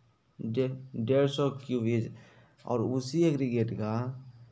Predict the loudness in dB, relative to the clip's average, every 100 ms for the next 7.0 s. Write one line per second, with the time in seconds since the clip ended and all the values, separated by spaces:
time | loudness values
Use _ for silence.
0 | _ -8 -6 -4 2 4 4 4 2 2
1 | 2 2 0 0 0 0 -2 -4 -4 -14
2 | -20 -2 2 4 6 6 6 4 4 2
3 | 0 0 0 0 0 0 2 0 2 0
4 | 0 -2 -2 -2 -2 -2 0 2 2 2
5 | 0 -2 -4 -10 -18 -12 -2 -2 2 0
6 | 0 -2 0 0 -2 -4 -6 -4 -4